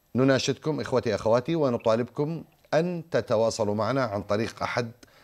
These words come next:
الرقمين اللذين سأذكرهما الآن. أولًا رقم المباشر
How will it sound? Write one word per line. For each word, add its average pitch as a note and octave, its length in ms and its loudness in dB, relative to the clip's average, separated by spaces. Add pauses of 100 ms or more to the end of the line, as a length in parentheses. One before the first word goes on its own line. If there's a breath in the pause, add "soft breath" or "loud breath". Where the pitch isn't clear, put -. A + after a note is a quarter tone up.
(200 loud breath)
الرقمين A2+ 680 0 (240)
اللذين G#2 420 2
سأذكرهما F#2 600 0
الآن. C2+ 260 -4
أولًا D3 280 6
رقم A#2+ 240 -2
المباشر D#2+ 500 -4